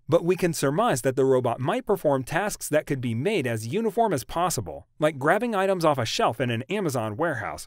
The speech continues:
or screwing in bolts in a manufacturing facility. It is currently unclear how many domestic tasks the robot could perform. Samsung, for example, showcased a home assistant robot for C E S this year that was shown to lay the table, serve wine,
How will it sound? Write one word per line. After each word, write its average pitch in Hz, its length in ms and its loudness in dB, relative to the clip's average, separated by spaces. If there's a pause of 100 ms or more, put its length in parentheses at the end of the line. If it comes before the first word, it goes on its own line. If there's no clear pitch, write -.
(140)
or 160 140 2
screwing 220 420 0
in 131 160 0
bolts 156 340 2
in 117 120 -2
a 113 60 -2
manufacturing 143 840 -2
facility. 104 640 -4 (880)
It 185 100 4
is 160 120 2
currently 135 520 -2
unclear 190 440 -2
how 254 200 -4
many 262 240 -2
domestic 143 540 -4
tasks 190 400 -4
the 123 140 -2
robot 123 380 0
could 113 200 -6
perform. 120 580 -4 (840)
Samsung, 156 580 0
for 120 180 2
example, 110 600 -2 (120)
showcased 233 480 -2
a 123 120 0
home 220 260 -4
assistant 196 500 -2
robot 131 440 2
for 120 120 -2
C 220 440 -6
E 165 40 -8
S 185 220 -2
this 117 220 -6
year 160 460 -2
that 190 120 2
was 151 160 -2
shown 233 320 -4
to 139 120 0
lay 151 260 0
the 202 100 0
table, 135 480 -4
serve 120 400 0
wine, 139 380 -2